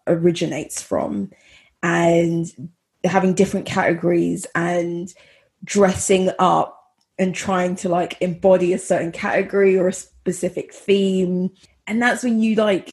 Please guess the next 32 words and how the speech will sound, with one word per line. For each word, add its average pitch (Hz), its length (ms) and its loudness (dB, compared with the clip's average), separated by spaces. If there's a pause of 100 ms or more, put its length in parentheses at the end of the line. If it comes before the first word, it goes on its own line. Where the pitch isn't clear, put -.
(180)
see, 180 920 0 (200)
like, 185 280 0
real 180 720 2 (680)
off 190 220 2
the 208 100 0
cuff 185 320 0
creativity 170 1080 2
and 170 440 -2 (280)
making 185 500 2
outfits 175 600 -2
at - 180 -2
home 180 720 2
and 160 540 -4 (540)
rustling 190 480 2
up - 140 -4
things 185 300 -4
together 175 800 0 (180)
to 170 640 0 (220)
put - 180 2
on 170 140 2
a 170 60 -2
show. 175 280 0
It's, 143 200 -6
like, 190 160 -2
real 196 340 4
kind 185 240 -4
of - 120 -16
creativity 170 880 0
at 170 100 -4
its - 220 -6
best. - 400 -4
It's, - 180 -6